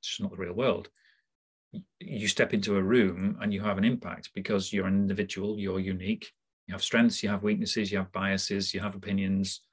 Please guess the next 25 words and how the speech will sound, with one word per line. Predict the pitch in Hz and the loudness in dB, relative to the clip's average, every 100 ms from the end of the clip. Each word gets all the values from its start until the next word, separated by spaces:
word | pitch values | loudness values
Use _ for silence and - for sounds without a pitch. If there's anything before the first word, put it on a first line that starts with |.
| _ _ _ _ _ _ | _ _ _ _ _ _
you | - | 0
have | 120 120 | 0 2
some | 104 | 2
tools | 120 107 101 | 4 4 4
and | |
techniques | 104 104 104 - | 0 -2 -2 -2
as | 98 | 0
well. | 98 90 95 - _ _ - | 0 0 -4 -10 _ _ -4
But | 107 | 0
in | 135 123 | 4 6
that | 110 | 6
mix, | 113 120 - - - - _ _ | 4 2 0 -6 -8 -10 _ _
who | 131 | 0
you | 117 110 107 | 4 6 4
are | 101 | 4
and | 95 | 2
how | 101 101 | 0 -2
you | 92 | 0
show | 113 95 | 2 2
up | 104 | 0
matters. | 107 - 98 - | -2 -4 -2 -2
So | 101 104 | 2 4
O | 104 | 4
D | 98 120 113 | 4 4 4
suggests | - - 101 113 92 - - - | 2 0 0 0 0 -4 -4 -8